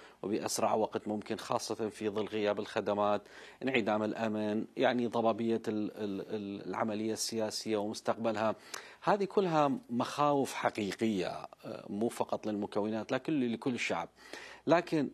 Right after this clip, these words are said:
هناك تغيير، يعني الانتخابات الأخيرة صحيح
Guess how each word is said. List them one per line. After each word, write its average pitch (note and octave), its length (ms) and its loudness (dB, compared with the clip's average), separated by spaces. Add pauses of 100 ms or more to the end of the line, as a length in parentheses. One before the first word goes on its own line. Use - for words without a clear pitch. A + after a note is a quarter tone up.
(120)
هناك C#3+ 320 2
تغيير، F#2 400 -2 (100)
يعني G2 340 -4
الانتخابات A#2 600 0
الأخيرة G2 480 -2 (140)
صحيح A#2 520 0